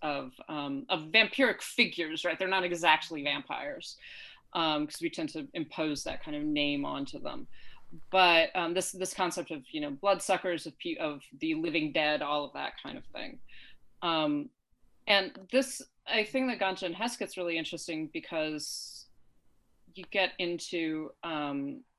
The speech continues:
this, this kind of going back to, it's, it's something that was, that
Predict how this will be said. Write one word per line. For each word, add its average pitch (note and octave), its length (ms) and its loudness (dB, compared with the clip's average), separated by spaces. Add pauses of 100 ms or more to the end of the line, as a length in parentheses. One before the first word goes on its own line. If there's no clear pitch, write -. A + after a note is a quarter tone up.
(420)
this, - 480 -2 (420)
this G#3+ 140 -6
kind A3+ 160 4
of F#3+ 100 0 (120)
going G#3 480 2
back E3+ 500 6
to, - 140 -4
it's, E3 320 -2
it's - 160 -8
something B3+ 220 0
that G#3 80 -2
was, - 300 -6 (100)
that F3+ 160 0